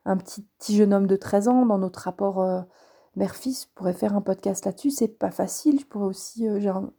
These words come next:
fils en situation de handicap, je pourrais en parler aussi une fois. Euh, qu'est-ce que c'est d'être maman d'un enfant en situation de handicap ?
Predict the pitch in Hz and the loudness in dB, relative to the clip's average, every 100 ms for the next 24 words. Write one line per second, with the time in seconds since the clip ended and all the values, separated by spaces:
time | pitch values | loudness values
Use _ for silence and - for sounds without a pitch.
0 | _ _ _ _ - - 226 214 - 208 | _ _ _ _ -14 -4 -2 -2 -4 2
1 | 220 214 233 214 214 214 233 311 302 _ | 2 2 0 2 2 2 2 0 0 _
2 | 233 214 208 240 247 302 294 247 - 220 | -2 2 4 4 6 6 4 2 -4 -6
3 | 214 285 320 _ - - _ _ _ _ | -4 -2 -4 _ -20 -20 _ _ _ _
4 | _ _ _ _ _ _ - 220 214 214 | _ _ _ _ _ _ 4 6 6 2
5 | 208 - 233 - 240 240 294 247 247 - | -2 0 0 2 0 6 6 6 4 4
6 | 233 240 262 262 233 226 233 262 254 - | 6 6 6 6 6 4 2 -2 -4 -2
7 | - 233 226 233 226 226 208 - 240 240 | 2 2 2 0 2 2 0 0 0 0